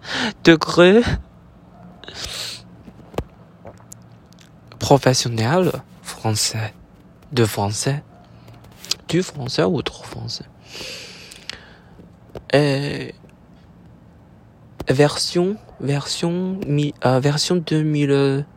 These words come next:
dix-sept. Euh, parce que, bah, bah, parce que il est, parce qu'il est publié ou il est, il est pratiqué su-, euh, en, en, en deux mille dix-sept.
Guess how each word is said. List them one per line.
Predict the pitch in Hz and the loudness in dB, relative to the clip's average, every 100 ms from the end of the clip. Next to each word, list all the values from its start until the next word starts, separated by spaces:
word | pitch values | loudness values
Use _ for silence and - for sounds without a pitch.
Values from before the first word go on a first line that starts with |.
| - | -14
dix-sept. | - 147 - 131 143 - - - - - - - - - - - - - - - - - - - - - - - - - - - - - - - - - - | -4 -2 0 -2 -4 -8 -18 -20 -20 -20 -20 -20 -20 -20 -20 -20 -20 -20 -20 -20 -20 -16 -14 -14 -16 -20 -20 -20 -20 -20 -20 -20 -20 -20 -20 -20 -20 -16 -10
Euh, | |
parce | 107 110 - | -4 -2 -2
que, | - 139 160 180 170 156 151 - | -2 -2 -2 -2 -4 -6 -10 -6
bah, | 113 - | -2 0
bah, | - 110 113 | 0 0 0
parce | 113 101 - | -2 -4 -4
que | 117 | -6
il | 123 117 - | -6 -4 -4
est, | - - - - - - - - 135 | -4 -8 -12 -20 -20 -20 -20 -14 -8
parce | 87 - | -6 -4
qu'il | 107 101 | -4 -4
est | 92 | -4
publié | - 113 120 113 131 | -6 -6 -2 0 2
ou | 117 - | 0 -4
il | 110 110 - | -6 -4 -4
est, | - - - - - - - | -4 -4 -4 -8 -12 -16 -6
il | |
est | 101 | -6
pratiqué | - 110 104 - - 127 139 | -4 -4 -4 -6 -4 -2 0
su-, | - - - | -2 -8 -4
euh, | 104 - - | -2 -2 -2
en, | 101 101 101 - | 0 0 0 -4
en, | - 98 - - - | -4 -4 -6 -14 -6
en | 104 | -2
deux | 107 | 0
mille | 113 113 117 | 0 0 0
dix-sept. | 117 123 - - 135 - - - | -2 -2 -2 -2 -4 -4 -12 -12